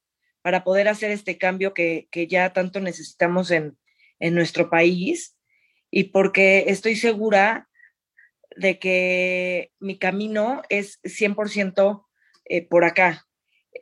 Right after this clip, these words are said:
Hay mucho que ayudar, hay mucho por hacer por, en, en este país y me di cuenta que, que desde mi trinchera ya lo estaba haciendo, pero que era un potencializador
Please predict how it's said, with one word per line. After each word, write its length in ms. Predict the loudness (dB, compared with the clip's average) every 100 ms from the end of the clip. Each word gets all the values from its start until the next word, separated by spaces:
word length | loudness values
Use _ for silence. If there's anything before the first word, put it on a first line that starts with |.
| _
Hay 140 | 0 2
mucho 400 | 2 2 0 2
que 80 |
ayudar, 460 | 0 2 2 2 2
hay 120 | 0
mucho 380 | -4 -6 -6 -4
por 140 | -2
hacer 420 | -4 0 -2 -2 -4
por, 260 | -6 -6 -6
en, 260 | -6 -6 -4
en 240 | -2 0
este 220 | 0 0 0
país 640 | 2 2 -2 -6 -10 _ _ _ _ _ -6
y 320 | -2 0 4
me 140 | 4
di 100 | 4
cuenta 380 | 4 4 4 2
que, 240 | 2 -2 -2 -10
que 640 | 0 4 6 6 4 0 -4 _ _
desde 340 | -6 -6 -4 -6
mi 120 | -6
trinchera 600 | -8 -6 0 2 4 2
ya 140 | 2 0
lo 80 |
estaba 260 | 0 -2 -2
haciendo, 600 | -2 -2 -2 -4 -4 -8 _ -20 -20 _ _
pero 320 | 2 4 2
que 440 | 2 4 4 2 -2
era 220 | -2 0 -2
un 260 | -4 -8
potencializador 1080 | -10 -4 -4 -2 -4 -2 0 4 6 4